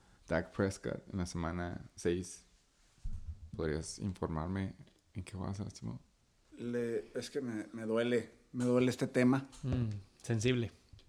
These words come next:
Speaker 2: Fue cuando le pasó un T D pass
Speaker 3: Ujú.
Speaker 2: a mi muchacho. C D, el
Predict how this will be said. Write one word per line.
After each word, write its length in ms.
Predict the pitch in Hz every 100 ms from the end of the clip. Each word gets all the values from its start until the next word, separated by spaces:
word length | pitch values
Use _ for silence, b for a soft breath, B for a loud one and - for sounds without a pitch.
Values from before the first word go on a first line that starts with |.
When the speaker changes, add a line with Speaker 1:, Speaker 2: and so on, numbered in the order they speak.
| _ -
Speaker 2:
Fue 720 | - - 143 147 147 147 147 - -
cuando 300 | - 131 131
le 120 | 123 117
pasó 720 | 110 107 123 123 123 117 117 - _ _ -
un 200 | 135 131
T 220 | - 151
D 200 | 131 139 135
pass 720 | - 139 135 127 - - - -
Speaker 3:
Ujú. 400 | 143 110 113 110 98 - _ _ _
Speaker 2:
a 360 | 117 117 117 117
mi 400 | 120 113 110 101
muchacho. 580 | 98 101 120 117 - 120 - _ _ _ _ _ _ _ _
C 340 | - - 139 147
D, 420 | 131 139 143 135 -
el 340 | 113 110 110